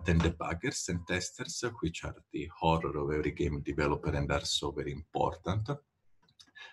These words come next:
Customizers and skinners, uh, for example, this is, uh, a library that I made to colorize and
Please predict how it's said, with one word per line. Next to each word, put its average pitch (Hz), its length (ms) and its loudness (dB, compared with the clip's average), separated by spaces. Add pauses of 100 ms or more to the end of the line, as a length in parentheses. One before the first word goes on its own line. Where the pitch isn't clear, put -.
(120)
Customizers 110 920 8 (100)
and 82 100 8
skinners, 85 760 6
uh, 69 160 6
for 82 200 4
example, 104 460 8
this 85 300 6
is, 82 220 8
uh, 76 100 8 (420)
a 80 60 4
library 82 440 10
that 82 180 4
I 76 80 4
made 80 360 6 (120)
to 76 480 6
colorize 78 600 2
and 65 100 -12